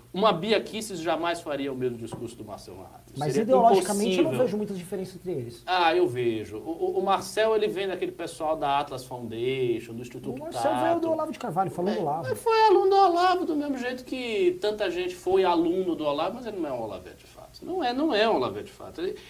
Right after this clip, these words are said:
Speaker 1: ele não tem nem o discurso que me soa discurso do aluno do Olavo.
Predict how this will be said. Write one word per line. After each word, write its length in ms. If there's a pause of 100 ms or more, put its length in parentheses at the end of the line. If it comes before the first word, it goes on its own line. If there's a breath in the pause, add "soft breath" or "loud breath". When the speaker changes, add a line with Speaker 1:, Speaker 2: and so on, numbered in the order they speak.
(140 loud breath)
Speaker 1:
ele 220
não 160
tem 460 (360 loud breath)
nem 480
o 100
discurso 800
que 120
me 120
soa 560
discurso 460
do 100
aluno 300
do 100
Olavo. 300